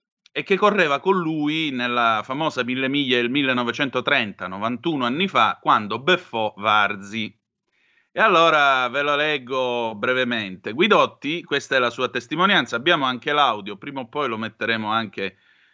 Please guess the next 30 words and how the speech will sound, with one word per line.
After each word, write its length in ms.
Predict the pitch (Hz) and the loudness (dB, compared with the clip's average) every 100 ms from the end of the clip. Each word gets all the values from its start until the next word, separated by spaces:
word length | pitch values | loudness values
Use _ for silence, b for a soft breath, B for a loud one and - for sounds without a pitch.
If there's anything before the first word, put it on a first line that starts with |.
| b | b
sul 200 | - 127 | -10 -6
sito 220 | 147 143 | -2 4
della 220 | 135 123 | 4 6
radio. 320 | 110 82 82 | 4 0 -4
"Guidotti 500 | 123 220 180 131 - | -2 4 4 4 0
era 220 | 147 151 131 | 2 2 0
il 100 | 120 | -2
copilota 480 | 139 147 180 202 | -6 0 0 2
di 80 | 156 | 0
Nuvolari, 520 | 131 127 120 107 95 | 0 0 2 2 0
ha 40 | 104 | -2
vinto 340 | 123 180 175 | -2 -2 0
con 160 | 147 156 | 0 2
lui 140 | 190 | 4
la 140 | 175 139 | 4 4
Mille 260 | 127 127 | 0 -2
Miglia 300 | 127 143 131 | -2 -2 -2
del 180 | 117 104 | -2 -4
trenta. 520 | - 92 90 82 80 | -4 -6 -6 -10 -10
Quando 260 | - 139 156 | -4 0 2
veniva 300 | 165 196 233 | 4 4 4
a 40 | |
fare 280 | - 151 147 | 2 2 2
il 100 | 127 | 0
tagliando, 520 | 123 120 110 98 95 | -2 -4 -2 -2 -4
di 120 | 110 147 | -8 -6
tanto 260 | 196 190 | -6 -4
in 120 | 180 | -6
tanto 320 | 120 107 98 107 | -2 -2 -2 -4
parlavamo. 680 | 98 95 90 82 85 82 | -4 -2 -4 -4 -6 -12